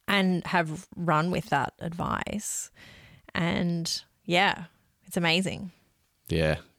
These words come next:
Speaker 2: Good on you, Esther.
Speaker 1: Good on you, Esther. But her comments section was crazy when she shared that
Speaker 2: Yeah,
Speaker 1: she
Speaker 2: well,
Speaker 1: did
Speaker 2: this
Speaker 1: the
Speaker 2: is
Speaker 1: podcast with Jessica Fern.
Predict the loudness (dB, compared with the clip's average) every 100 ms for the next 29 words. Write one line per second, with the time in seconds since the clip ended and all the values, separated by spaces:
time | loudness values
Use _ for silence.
0 | _ 4 6 4 2 2 4 4 4 4
1 | 2 2 4 4 4 6 4 4 2 4
2 | 4 2 0 0 -2 -2 -4 -4 -6 -4
3 | 2 6 8 8 8 8 8 6 4 0
4 | 0 0 4 4 4 6 8 8 8 8
5 | 8 8 6 6 2 4 2 0 2 2
6 | 0 -2 0 2 0 -4